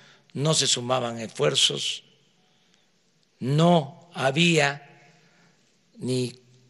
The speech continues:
coordinación ni seguimiento,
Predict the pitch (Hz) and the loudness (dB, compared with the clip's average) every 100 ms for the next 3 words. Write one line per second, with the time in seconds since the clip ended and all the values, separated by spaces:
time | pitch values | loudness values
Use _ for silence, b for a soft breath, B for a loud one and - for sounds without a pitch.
0 | _ - 120 113 120 123 110 139 165 196 | _ -4 -4 -2 -4 -2 0 2 4 4
1 | 190 - B B B B B B _ _ | 2 -4 B B B B B B _ _
2 | 214 139 165 175 196 190 - _ _ _ | -8 -2 0 2 2 -2 -10 _ _ _
3 | _ _ - 156 131 147 165 175 143 - | _ _ -4 -4 -2 0 2 2 2 -4
4 | 107 | -8